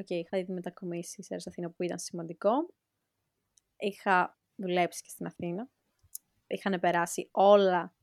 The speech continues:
τα της επιβίωσης, να πω. Δεν ήτανε το πρώτο σοκ ότι, "Α, να κάνω αυτό, αυτό και αυτό". Και δεν ήταν και τόσο της παρέας. Εγώ μπήκα σε ένα student bubble, το οποίο ήταν όλο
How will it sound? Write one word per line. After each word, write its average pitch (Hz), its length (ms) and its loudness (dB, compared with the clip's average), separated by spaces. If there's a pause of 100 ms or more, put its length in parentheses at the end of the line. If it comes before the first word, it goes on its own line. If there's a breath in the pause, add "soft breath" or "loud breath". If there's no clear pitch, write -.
(260)
τα 185 120 -4
της - 160 -16
επιβίωσης, 175 1000 -8
να 175 160 -8
πω. 170 300 -4
Δεν 190 140 -6
ήτανε 180 260 -6
το 180 100 -6
πρώτο 175 340 -4
σοκ 175 340 -6
ότι, 175 260 -8
"Α, 165 200 -4
να 170 120 -8
κάνω 170 200 -6
αυτό, - 180 -10
αυτό - 220 -12
και 208 100 -16
αυτό". - 260 -12 (580)
Και 294 420 2
δεν 349 160 0
ήταν 370 180 -2
και 311 120 -4
τόσο 233 380 -4
της - 120 -20
παρέας. 240 340 -4
Εγώ 254 180 -2
μπήκα 247 260 -4
σε 240 120 -8
ένα 214 400 -4 (1080)
student 196 340 0
bubble, 180 400 0
το 185 80 -6
οποίο 180 200 -6
ήταν 175 240 -6
όλο 170 560 -4